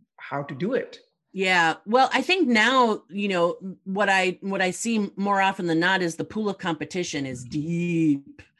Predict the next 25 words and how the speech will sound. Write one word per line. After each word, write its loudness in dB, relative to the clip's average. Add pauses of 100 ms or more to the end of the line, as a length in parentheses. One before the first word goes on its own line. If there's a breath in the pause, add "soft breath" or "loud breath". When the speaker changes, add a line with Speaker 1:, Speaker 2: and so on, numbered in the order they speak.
(520 loud breath)
Speaker 2:
And 2
it's -2
because 2 (320 soft breath)
the, 2 (120)
you -6
know, -2
there, 0
there's, -2
there's -4
such 0
a, 2 (100)
a, -2
an -2
enormous 0
amount 0
of -2
opportunity -2
for -10
the -6
skills -2
that -2
we -8 (140)
bring -4
to -12
bear. -2